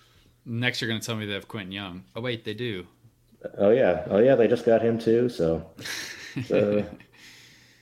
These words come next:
Speaker 1: Yeah, I mean, they're, they're clearly in a dominating position in college recruiting at this stage, um,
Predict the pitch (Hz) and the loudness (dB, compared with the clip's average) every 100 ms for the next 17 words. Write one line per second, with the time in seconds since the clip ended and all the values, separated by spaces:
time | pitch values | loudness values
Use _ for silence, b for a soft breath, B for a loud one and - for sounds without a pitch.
0 | b b b b b _ _ _ _ - | b b b b b _ _ _ _ -12
1 | 104 90 90 104 104 110 135 127 113 120 | -4 -4 -2 -4 -4 0 2 2 0 -2
2 | 120 120 139 139 123 110 104 98 95 110 | -4 -2 -4 -4 -2 -2 -4 -6 -8 -10
3 | 95 107 101 95 92 90 92 92 - 95 | -8 -6 -6 -8 -8 -10 -12 -12 -10 -12
4 | 90 90 104 92 98 92 92 90 - 92 | -12 -14 -16 -14 -10 -10 -10 -14 -14 -12
5 | 90 90 92 92 92 90 - - 92 92 | -12 -14 -16 -18 -16 -14 -12 -10 -10 -8
6 | 92 87 - - 95 92 92 92 92 | -12 -14 -14 -16 -16 -16 -16 -16 -16